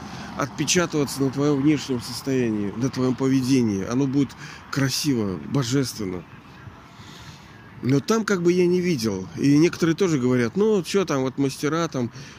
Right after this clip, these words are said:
они крутые, вот настолько крутые, что у них это не видно". Да, я знаю, там, с даосизмом, что великое крутое, оно незаметно, что оно крутое, великое. Поэтому хочется довериться, то есть, э, как бы вынужден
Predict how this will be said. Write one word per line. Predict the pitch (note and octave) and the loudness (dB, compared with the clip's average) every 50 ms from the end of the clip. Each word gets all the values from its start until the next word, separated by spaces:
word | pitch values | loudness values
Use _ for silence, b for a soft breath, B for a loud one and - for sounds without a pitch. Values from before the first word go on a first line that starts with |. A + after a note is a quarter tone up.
| B B - | B B -4
они | A#2 B2+ C3 C#3+ C#3+ C3+ C3 B2 G#2+ - | -2 0 2 4 4 4 4 2 0 0
крутые, | - D3+ D3+ C#3 - F#3 F3 E3+ D#3+ C#3+ | 0 0 0 2 2 2 4 4 4 4
вот | B2+ A#2 C3 | 2 2 0
настолько | C#3 C3 - E3 D3+ C#3 C#3+ | -2 0 0 -2 -2 -2 -2
крутые, | C3 - C#3+ C#3+ C3+ - F#3 F3 D#3 C3 | -2 0 -2 0 2 2 2 2 2 2
что | - - C#3+ C#3 C3+ C3 A#2+ B B B B B B B - | 0 -2 0 2 2 2 0 B B B B B B B 2
у | C3 | 4
них | D3+ E3 D#3 - | 6 6 6 4
это | E3 - - D#3 | 0 0 2 4
не | F3 F#3+ | 4 4
видно". | F3+ E3+ C#3 G#2 A2 A2+ | 4 4 4 4 2 2
Да, | A2+ D3 E3+ D#3+ | 2 2 2 2
я | C3+ C3 C3 B2+ | 2 2 0 0
знаю, | C3 E3+ D3 A#2+ A2 | 2 0 0 0 0
там, | - G#2+ A2 G#2+ | 0 0 -2 -2
с | G#2 G#2 G#2+ | -2 -2 -2
даосизмом, | B2 B2+ B2+ B2+ B2 - E3+ D3 B2 B2 B2+ A#2+ A2 B B B B B B B B - | 0 0 0 0 0 0 -2 0 2 2 2 0 0 B B B B B B B B -12
что | - - C3+ A#2+ | -4 0 0 4
великое | A#2 B2+ C#3+ E3+ E3 - - D3+ C#3+ B2+ | 4 4 4 4 4 2 2 2 2 2
крутое, | - - C#3 C3 - F3+ F#3+ D#3+ C#3 | 0 -2 -2 2 2 4 4 4 2
оно | B2+ C3+ C#3+ C#3+ | 2 2 4 4
незаметно, | C#3+ D3 C3+ C#3 E3 F3 F3 D3 - A#2+ A2 | 4 4 4 4 2 4 2 2 0 -2 -4
что | G#2 - - B2 | -4 -2 -2 0
оно | A#2 A#2 A2+ A2 | 0 0 0 0
крутое, | - B2 B2 A2+ A2+ B2 A2+ G#2 | 0 -2 -2 0 0 0 2 2
великое. | G#2 A2+ A#2 A2+ G#2 - - G#2+ G2 F#2 - - - B B B B B B B B B B B B B B - - - - - - - - - - - - - - - - - - - - | 2 2 2 2 0 0 -2 -2 -4 -4 -8 -12 -16 B B B B B B B B B B B B B B -16 -16 -16 -16 -14 -14 -14 -14 -14 -14 -14 -14 -14 -14 -14 -14 -14 -12 -8 -4
Поэтому | C3+ C#3 D3 C#3 D#3+ E3 D#3 | -2 -2 0 4 4 4 4
хочется | - F3 F3+ - - - - E3+ | 4 2 2 2 2 0 0 0
довериться, | D#3 D3+ F3 F#3 G#3 F#3+ C#3+ B2+ A2 - - A#2 G#2 | 2 4 4 4 4 4 4 4 0 -2 -4 -4 -4
то | - - C#3+ | 0 2 2
есть, | C3 A2 - - B2+ | 2 2 0 0 0
э, | B2+ A#2+ | 0 0
как | A2 - C3+ A#2+ | 2 0 0 2
бы | A#2 C3 C#3 C3+ | 2 4 4 6
вынужден | D#3 F3 E3+ D#3 C#3 A#2+ A2+ C3 B2 A#2 | 6 8 8 6 4 4 2 2 2 2